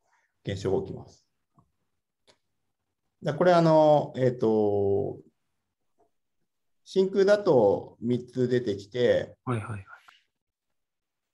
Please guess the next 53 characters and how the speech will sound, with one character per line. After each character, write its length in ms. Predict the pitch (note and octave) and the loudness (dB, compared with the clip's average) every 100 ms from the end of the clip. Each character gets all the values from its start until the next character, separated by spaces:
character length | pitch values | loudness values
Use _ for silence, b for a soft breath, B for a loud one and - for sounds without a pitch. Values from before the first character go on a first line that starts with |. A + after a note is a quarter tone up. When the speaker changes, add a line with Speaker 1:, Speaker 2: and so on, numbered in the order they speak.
| _ | _
Speaker 1:
え 120 | C3+ | -10
っ 60 | A#2 | -8
と、 220 | G#2+ G#2+ | -4 -4
有 240 | A2+ E3 F3 | 0 0 4
限 200 | F3+ F3+ | 2 4
密 280 | F#3+ F#3 | 0 -2
度 380 | C3+ G#2+ - - - | 0 0 -2 -12 -6
に 240 | B2 A2 | -4 -4
行 80 | - | -6
く、 140 | C3 - - | -14 -14 -8
こ 100 | C#3+ | -4
の 60 | |
ハ 140 | C#3 E3+ | 2 2
イ 60 | |
パ 100 | F3+ | 2
ー 60 | F#3+ | 0
チ 100 | G3 | 2
ャ 60 | F3+ | 2
ー 40 | |
ジ 120 | C3 | 2
に 160 | B2+ A2+ | 0 0
ケ 100 | B2+ | 0
ミ 120 | C3 | 0
カ 120 | C3 | 0
ル 80 | C#3 | -4
ポ 120 | C3+ | -4
テ 140 | C#3 C3+ | -6 -4
ン 60 | |
シ 100 | B2+ | -4
ャ 60 | F#2+ | -6
ル 60 | F2+ | -6
を 40 | |
入 120 | F#2 | -6
れ 100 | G2 | -6
る 100 | F#2 | -6
ん 80 | F2+ | -8
で 60 | - | -12
す 120 | - | -2
が、 300 | G#2+ D#2 - _ _ _ _ _ _ _ _ | -2 -2 -6 _ _ _ _ _ _ _ _
え 80 | B2+ | -10
っ 20 | |
と、 80 | A#2+ | -2
そ 100 | E3+ | -2
の 80 | F3 | 0
世 120 | F#3+ | 0
界 200 | E3+ C3 | 0 0
に 80 | A2 | -2
行 140 | G2+ | -6
く 60 | - | -4
と、 460 | F3 B2 E2+ - _ _ _ _ | 0 0 0 -6 _ _ _ _
え 60 | G#2 | -14
っ 60 | |
と、 600 | G2+ F#2 F2 F2+ F#2+ F#2+ | -10 -10 -8 -10 -12 -14